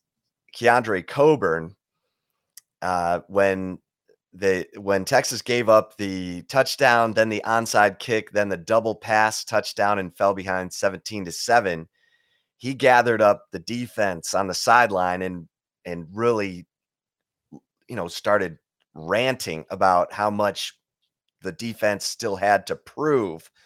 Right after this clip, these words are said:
And Coburn's teammates, Ovie Oghoufo, others said, "Yeah, he was pissed."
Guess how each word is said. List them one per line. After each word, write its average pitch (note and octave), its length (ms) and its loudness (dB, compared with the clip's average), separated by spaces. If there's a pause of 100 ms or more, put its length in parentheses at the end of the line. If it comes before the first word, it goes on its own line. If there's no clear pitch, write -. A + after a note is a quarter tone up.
(720)
And G2 500 -2 (920)
Coburn's B2+ 400 0
teammates, G#2+ 800 -4 (320)
Ovie F#2+ 320 -4
Oghoufo, G#2 840 0 (100)
others G2 400 0
said, F2+ 380 0
"Yeah, B2+ 240 -4
he A#2 100 -8
was G#2+ 280 -10 (120)
pissed." - 600 -2